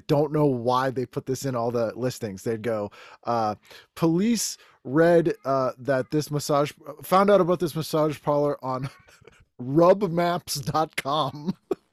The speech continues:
And they were, it was like they were sponsored by this site called roadmaps dot com. Like, there was no reason for them to include the U R L of the site that they would find out about these things. And in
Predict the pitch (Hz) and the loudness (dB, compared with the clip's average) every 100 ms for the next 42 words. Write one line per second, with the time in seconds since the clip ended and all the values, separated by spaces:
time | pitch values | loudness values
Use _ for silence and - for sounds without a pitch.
0 | - - - - 277 - - 208 269 233 | -12 -12 -16 -8 -2 0 2 4 4 6
1 | 285 247 - 254 233 240 311 170 247 262 | 4 4 -2 -4 0 2 2 2 2 2
2 | 226 277 226 262 - - 196 214 226 220 | 0 2 4 2 0 -2 0 0 0 -6
3 | 175 190 175 240 - 202 190 - - 156 | 0 0 0 -2 -4 0 0 -2 -12 -10
4 | 143 175 180 185 151 165 - 156 - 180 | -6 -4 -4 -4 -8 -10 -4 -4 -2 -4
5 | 143 - - 214 208 226 233 220 185 202 | -4 -12 -8 2 4 4 4 2 0 4
6 | 226 240 233 233 226 202 170 - _ 180 | 4 2 -2 -4 -2 -4 -4 -12 _ -6
7 | 202 208 190 196 170 190 202 214 185 170 | -4 0 0 0 -2 2 2 0 -4 -2
8 | 202 185 196 208 185 156 160 - - - | 0 2 4 4 2 2 -4 -8 -20 -8
9 | 165 190 185 - - 262 220 165 175 - | -8 0 0 0 -2 2 2 2 -8 -10
10 | - 202 190 208 - 214 202 196 139 180 | -16 -2 0 0 -2 -2 0 0 0 -2
11 | 208 208 202 202 180 180 196 180 - 226 | 0 4 4 4 2 2 -2 -10 -4 -4
12 | 180 165 | -2 -6